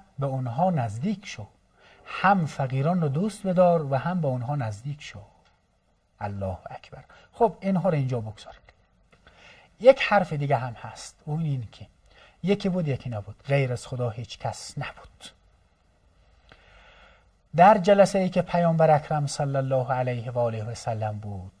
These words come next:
خیلی ها نشسته بودن. یک فرد ثروتمند هم در اونجا بود. یک زمان میگه که همون، اه،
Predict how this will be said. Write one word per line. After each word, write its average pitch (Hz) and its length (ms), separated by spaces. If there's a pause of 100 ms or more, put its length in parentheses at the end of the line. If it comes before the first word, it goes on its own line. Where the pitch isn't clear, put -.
(260)
خیلی 180 420
ها 170 180
نشسته 139 520
بودن. 139 540 (560)
یک 147 240
فرد 151 1000 (680)
ثروتمند 120 1000
هم 147 300
در 110 160
اونجا 110 380
بود. 165 240
یک 123 180
زمان 160 360 (400)
میگه 120 200
که 156 140
همون، 165 500 (420)
اه، 117 420